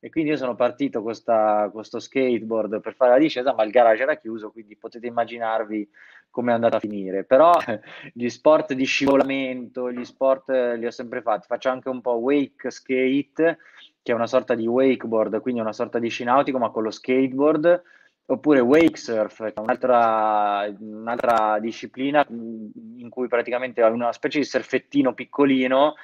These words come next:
e surfi l'onda di un motoscafo. Quindi ci sono questi motoscafi che fanno le onde molto alte e poi surfare.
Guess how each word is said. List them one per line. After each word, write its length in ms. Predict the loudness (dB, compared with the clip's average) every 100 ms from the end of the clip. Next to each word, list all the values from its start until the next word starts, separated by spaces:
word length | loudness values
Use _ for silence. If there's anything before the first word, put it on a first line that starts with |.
| -20 -10
e 120 | -4 -2
surfi 500 | 4 4 4 4 4
l'onda 280 | 4 4
di 60 | 2
un 80 | 0
motoscafo. 640 | -4 -6 -4 2 2 0
Quindi 180 | -4 -10
ci 80 | -8
sono 140 | -8
questi 240 | -6 -6 -4
motoscafi 580 | -4 -6 2 4 4 0
che 60 |
fanno 180 | -2 0
le 60 | 0
onde 160 | 0
molto 340 | -2 -2 4 6
alte 500 | 6 4 0 -4 -4 _ -12
e 120 | -8 -4
poi 140 | -4
surfare. 600 | -4 -8 -4 -2 -2 -4